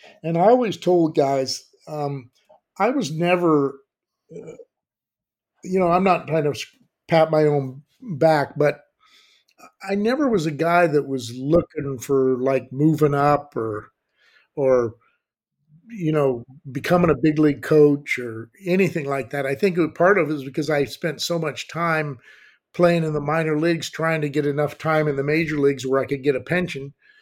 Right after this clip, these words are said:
that when I got on the other side of it, I just said, "You know, I wanna make guys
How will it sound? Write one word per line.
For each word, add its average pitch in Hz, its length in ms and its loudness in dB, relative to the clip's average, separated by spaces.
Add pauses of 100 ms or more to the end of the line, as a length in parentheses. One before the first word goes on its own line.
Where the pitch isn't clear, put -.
(360)
that 156 200 4
when 160 160 -2
I 151 100 0 (100)
got 165 220 4
on 156 160 0
the 151 140 0
other 156 180 0
side 170 380 0
of 147 120 2
it, 147 140 -2 (340)
I 151 80 0
just 156 220 -2
said, 175 180 -2
"You 220 100 -2
know, 208 140 4
I 214 80 2
wanna 226 200 2
make 165 260 -2
guys 156 480 -2